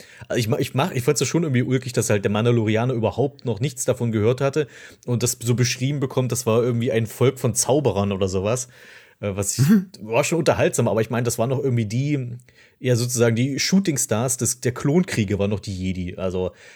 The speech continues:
Speaker 1: also, oder die, die imperiale Propaganda hat dann gesagt, okay, wir reden nie wieder darüber und die Generation, die jetzt aufgewachsen ist, die hatte quasi noch nie was davon gehört. Wobei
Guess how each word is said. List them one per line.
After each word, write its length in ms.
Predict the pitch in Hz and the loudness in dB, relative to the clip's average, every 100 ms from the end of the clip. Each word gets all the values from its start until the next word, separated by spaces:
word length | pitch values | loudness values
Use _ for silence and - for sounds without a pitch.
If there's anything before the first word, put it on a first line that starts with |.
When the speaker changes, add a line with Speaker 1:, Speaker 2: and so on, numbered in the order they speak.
| _ | _
Speaker 1:
also, 200 | 113 123 | -2 2
oder 180 | 170 180 | 4 4
die, 160 | 147 135 | 2 -2
die 340 | 135 127 113 - _ | 0 0 -2 -6 _
imperiale 580 | 127 127 127 117 120 139 | -2 0 2 4 4 0
Propaganda 560 | - - 113 117 139 | -2 -2 2 2 2
hat 100 | 123 | 0
dann 80 | 123 | 0
gesagt, 240 | 113 123 - | -2 -4 -4
okay, 180 | 120 113 | -2 0
wir 120 | 101 | 2
reden 360 | 110 147 143 147 | 0 0 -2 -2
nie 180 | 175 | -2
wieder 140 | 160 156 | -2 -2
darüber 400 | 127 120 156 151 | 0 0 0 0
und 160 | 117 | 0
die 60 | 120 | 0
Generation, 500 | 123 113 117 - 127 | 0 2 0 0 -2
die 60 | 117 | -2
jetzt 160 | 120 127 | -2 -4
aufgewachsen 540 | 123 113 117 - 117 | -4 -2 -2 -2 -2
ist, 200 | 123 123 | -2 -2
die 180 | 120 110 - - - _ - | -2 -2 -6 -20 -20 _ -4
hatte 160 | 113 131 | -2 0
quasi 260 | 117 110 | 0 0
noch 100 | 113 | 0
nie 160 | 101 127 | -2 0
was 100 | 123 | 0
davon 280 | 117 - 110 | 0 -2 -2
gehört. 340 | 101 117 101 | 0 0 -2
Wobei 360 | 98 98 101 | -4 0 0